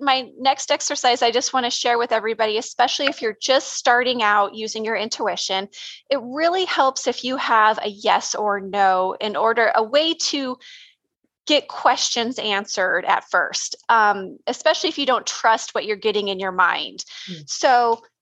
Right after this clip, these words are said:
Speaker 1: there, people use pendulums, and there's all sorts of different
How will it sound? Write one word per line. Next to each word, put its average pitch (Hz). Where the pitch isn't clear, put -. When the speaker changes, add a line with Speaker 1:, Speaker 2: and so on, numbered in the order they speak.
Speaker 1:
there, 262
people 285
use 208
pendulums, 294
and 226
there's 208
all 247
sorts 269
of 254
different 208